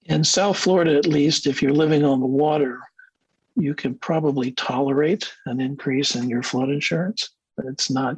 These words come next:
going to be an issue for somebody with millions of dollars worth of property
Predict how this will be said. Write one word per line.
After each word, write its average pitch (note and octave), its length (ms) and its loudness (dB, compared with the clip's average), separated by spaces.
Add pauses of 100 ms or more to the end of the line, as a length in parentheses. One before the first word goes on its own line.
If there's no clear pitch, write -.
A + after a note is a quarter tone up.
(120)
going D3 260 0
to D3+ 80 0
be C#3 180 2
an A#2+ 100 2
issue C3+ 360 0
for B2 200 -2
somebody B2 480 2
with A#2+ 260 -2
millions C3 500 0
of C#3+ 120 0
dollars C3+ 440 0
worth C3 160 -4
of D3 140 -4
property C#3 540 -2